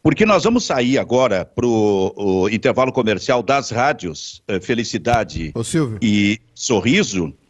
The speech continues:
Speaker 1: né? E vem atender a interatividade e depois a gente ainda vai voltar com a questão do Grêmio, porque o Grêmio é o assunto do momento. E eu, cara, eu vou dizer uma coisa pra vocês, pra gente trabalhar um pouquinho daqui a pouco.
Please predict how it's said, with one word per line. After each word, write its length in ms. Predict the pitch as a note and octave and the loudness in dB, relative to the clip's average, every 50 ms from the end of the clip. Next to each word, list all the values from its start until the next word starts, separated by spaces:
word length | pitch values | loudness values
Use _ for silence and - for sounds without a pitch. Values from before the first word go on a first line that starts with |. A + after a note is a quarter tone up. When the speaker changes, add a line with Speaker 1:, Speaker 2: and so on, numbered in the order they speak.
| _ _ _ - | _ _ _ -2
Speaker 1:
né? 280 | F2 F#2+ A2+ C3+ C3 - - | 0 0 0 0 -2 -4 -2
E 300 | C3+ C3 D3 D#3+ E3 D#3+ | 0 2 2 2 2 2
vem 320 | B2 G#2 A2 F3+ G#3+ A3 G3+ | 0 0 0 0 2 2 0
atender 420 | - - F3 D3 B2+ A2 D3+ D#3 | 0 0 0 0 0 0 0 0
a 80 | C#3+ C#3+ | 0 0
interatividade 800 | B2+ - D3+ C3 B2+ A2+ - A#2 G#2 A2+ F#2+ B2+ D3+ F3+ - - - | -2 -2 -2 -2 -2 -4 -4 -4 -4 -2 0 0 0 0 -2 -6 -4
e 40 | E3 | -2
depois 440 | D#3 F3+ - - F#3 A3 A3+ F#3+ | 0 -2 0 0 -2 -2 0 -2
a 60 | G3+ F#3 | -4 -4
gente 140 | F#3+ - | -4 -4
ainda 240 | G3 F#3+ F#3 G3 F3 | -4 -4 -2 -4 -2
vai 220 | D3+ - G3+ C4+ C4+ | 0 0 0 0 0
voltar 380 | A#3+ G#3+ E3 - - B3 C#4 | 0 -2 -2 0 -2 -2 -2
com 80 | - B3+ | -2 -2
a 40 | G3+ | -2
questão 300 | - F#3+ - - A3+ A3 | -2 -4 -2 -2 -2 -2
do 80 | G3+ | -2
Grêmio, 380 | E3+ F#3 A#3+ C#4 C#4+ C4+ - - - _ | 0 0 0 0 0 -2 -4 -6 -8 _
porque 220 | - F#3+ E3 - A3 | -8 -6 -2 0 0
o 80 | G3 | 0
Grêmio 460 | D3 F3+ A3 C4 D4 D4+ C4+ A#3 G#3 | 2 2 0 2 2 0 2 2 2
é 160 | G#3+ B3 C#4 C#4+ | 4 4 2 0
o 120 | C4 A#3+ | 0 -2
assunto 540 | A3+ A3+ - - - B3+ C#4 C4+ C4+ B3 A#3 | -2 -4 -4 -4 -2 -2 -2 -2 -2 -4 -2
do 300 | G3 G#3 A3+ B3+ B3+ - - | 2 2 2 2 2 0 -2
momento. 840 | G#3+ A3 A3 G#3 G#3+ A#3+ B3+ B3 B3 - G#3+ F3 E3 C#3 G#2 D#2+ - _ _ _ _ _ _ _ _ _ _ _ _ _ | -2 0 0 2 2 2 2 0 0 0 2 4 4 4 2 0 -4 _ _ _ _ _ _ _ _ _ _ _ _ _
E 120 | - F#3+ | 0 2
eu, 260 | F#3+ G3 G3 G3+ F#3+ - | 4 4 4 2 -2 -4
cara, 560 | - - F3 E3 D#3+ D3+ C3 A#2+ A#2 - - | -6 -4 -2 -2 0 0 -2 -2 -4 -6 -6
eu 120 | - C#3+ B2 | -8 -6 -4
vou 100 | C#3+ D3+ | -4 -2
dizer 140 | A#2+ C3+ | 0 0
uma 120 | D3 C#3 A#2+ | 0 0 0
coisa 280 | - D3+ D3 B2 C3 | 0 0 0 2 0
pra 120 | - B2 A#2+ | 0 0 0
vocês, 440 | A2+ A2 G2 - G#2+ G2 F2 - - | 0 0 0 0 0 0 0 -2 -2
pra 180 | - G2+ G#2 | -2 0 2
gente 140 | G2+ B2 A#2+ | 2 2 2
trabalhar 380 | - B2+ B2 A#2 A#2 A2+ A#2+ A#2+ | 2 0 0 0 0 0 0 0
um 60 | G#2+ | 0
pouquinho 380 | A#2+ A2+ G#2+ - - B2+ A#2 | 0 -2 -2 0 0 2 2
daqui 220 | - G2+ F#2 - A2 | 2 0 0 0 0
a 40 | F2+ | 0
pouco. 460 | - F#2+ F2+ E2+ - - - - | 0 0 -2 -2 -2 -6 -16 -20